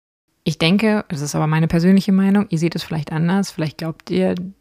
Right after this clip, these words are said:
daran, dass er diese zweihundert, dreihundert Kinder getötet haben soll,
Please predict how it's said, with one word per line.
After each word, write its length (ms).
daran, 440
dass 180
er 300
diese 760
zweihundert, 380
dreihundert 420
Kinder 320
getötet 440
haben 200
soll, 320